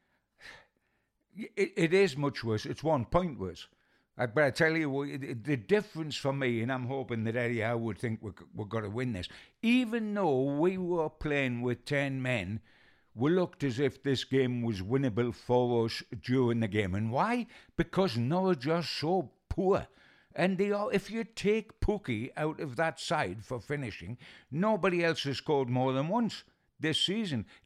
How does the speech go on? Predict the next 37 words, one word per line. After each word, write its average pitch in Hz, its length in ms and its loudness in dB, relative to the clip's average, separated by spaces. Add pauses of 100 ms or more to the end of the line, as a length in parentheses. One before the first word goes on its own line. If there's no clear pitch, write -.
They 202 200 8
are 202 200 6
a 180 40 2
poor 160 340 0
side. 127 360 -2
They're 160 200 2
going 143 480 -2
down. 104 440 -4 (460)
And 120 160 4
if 120 140 0
they're 202 220 2
going 95 320 -4
down, 151 260 -4
what's 160 220 -6
that 170 180 -2
mean 185 160 -2
about 185 280 -2
us? 220 300 -4 (420)
But 143 400 2 (580)
they 185 380 4 (100)
are 156 240 -2
a 131 40 -6
poor 147 380 -4
side, 113 560 -8 (140)
and 113 440 -6 (440)
it 120 180 -6
showed, 156 640 -2 (480)
and 135 460 -2
that's - 440 -2
why 123 540 -2
we 127 160 -2
had 151 160 0
to 170 60 -6
go 143 220 0
for 143 120 -4
the 127 80 -2
victory. 120 380 -2